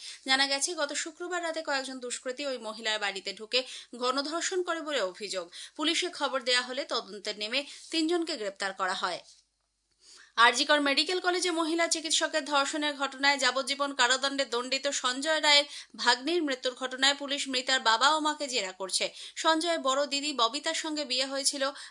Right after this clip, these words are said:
আলিপুর থানার বিদ্যাসাগর কলোনির বাসিন্দা ভোলা সিংহর। তাদেরই মেয়ে ছিল সঞ্জনা।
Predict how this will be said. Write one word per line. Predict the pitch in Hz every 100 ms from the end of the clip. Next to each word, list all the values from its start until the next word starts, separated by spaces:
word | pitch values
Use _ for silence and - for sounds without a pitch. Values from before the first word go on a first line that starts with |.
| -
আলিপুর | 240 311 339
থানার | 302 320 320
বিদ্যাসাগর | 269 247 285 311 285
কলোনির | 285 254 247 240 233
বাসিন্দা | 214 214 277 285
ভোলা | 233 285 196
সিংহর। | 190 196 185 196 185 - -
তাদেরই | - 247 311 349
মেয়ে | 311 277
ছিল | 277 285
সঞ্জনা। | 277 262 196 196 185